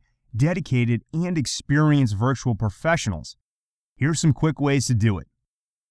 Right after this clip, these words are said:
One, go to the best lounge. Pure Hustle is a great community for finding freelancers for your project.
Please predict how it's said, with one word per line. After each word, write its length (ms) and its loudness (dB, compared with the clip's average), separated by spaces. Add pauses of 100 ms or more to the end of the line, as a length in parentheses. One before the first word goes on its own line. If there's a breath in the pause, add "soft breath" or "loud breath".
(300)
One, 360 0 (460)
go 200 6
to 60 6
the 100 6
best 440 2
lounge. 580 2 (560)
Pure 280 2
Hustle 440 0
is 160 0
a 60 2
great 360 0
community 480 4
for 160 -4
finding 460 0
freelancers 840 0 (320)
for 220 -2
your 100 -2
project. 680 -2